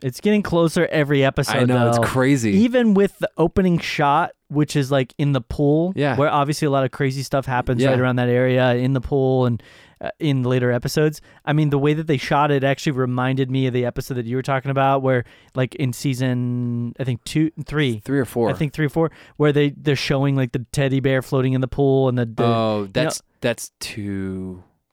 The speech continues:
Speaker 2: wait.
Speaker 1: Two or three. I
Speaker 2: I don't,
Speaker 1: think, I
Speaker 2: whatever.
Speaker 1: don't know. Yeah, but, like, I have to go back. It actually is making me wanna go back and watch the
Speaker 2: Right.
Speaker 1: Breaking Bad stuff. But it's reminding me of those shots, like, with the opening shots of
Speaker 2: Right,
Speaker 1: it
Speaker 2: I
Speaker 1: happening, like, in a pool.
Speaker 2: Yeah, and I think that there was a similar shot, too, in that a-,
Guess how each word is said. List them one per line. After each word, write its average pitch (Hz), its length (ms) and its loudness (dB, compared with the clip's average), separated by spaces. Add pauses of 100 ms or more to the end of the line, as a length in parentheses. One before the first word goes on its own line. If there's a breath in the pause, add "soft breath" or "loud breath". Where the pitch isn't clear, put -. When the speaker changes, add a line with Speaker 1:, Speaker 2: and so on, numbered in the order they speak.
(200)
Speaker 2:
wait. 101 180 -6
Speaker 1:
Two 123 200 -2
or 113 40 -4
three. 120 200 -6
I 165 60 0
Speaker 2:
I - 20 -2
don't, 135 180 -2
Speaker 1:
think, 320 60 0
I - 40 0
Speaker 2:
whatever. 233 200 4
Speaker 1:
don't 208 100 2
know. 147 60 2
Yeah, 165 280 4
but, 202 140 -2
like, 214 280 0
I 147 100 2
have 143 120 0
to 135 80 -14
go 131 80 -2
back. 127 220 -2
It 180 140 2
actually 226 260 2
is 156 80 -2
making 165 220 0
me 151 80 2
wanna 139 200 0
go 127 120 0
back 127 240 0
and 143 120 0
watch 127 240 0
the - 80 -8
Speaker 2:
Right. 110 200 0
Speaker 1:
Breaking 117 100 -4
Bad 120 200 -2
stuff. 120 160 -4 (300 loud breath)
But 160 200 2
it's - 180 2
reminding 151 720 2
me 139 160 2
of 120 100 0
those 120 200 2
shots, - 580 -4
like, 123 240 -2
with 123 80 -6
the 139 140 -2
opening 127 300 0
shots 123 360 -2
of 120 80 0
Speaker 2:
Right, 131 80 -2
Speaker 1:
it - 20 -2
Speaker 2:
I 147 60 0
Speaker 1:
happening, 127 260 0
like, 120 160 -4
in 117 80 -4
a 110 60 -4
pool. 113 400 -4
Speaker 2:
Yeah, 180 180 2
and 165 120 2
I 156 40 0
think 240 300 -4
that 160 160 0
there 147 80 2
was 135 100 0
a 120 60 -4
similar 131 340 0
shot, 117 240 -4
too, 202 220 0
in 156 160 0
that 147 160 0
a-, 135 160 0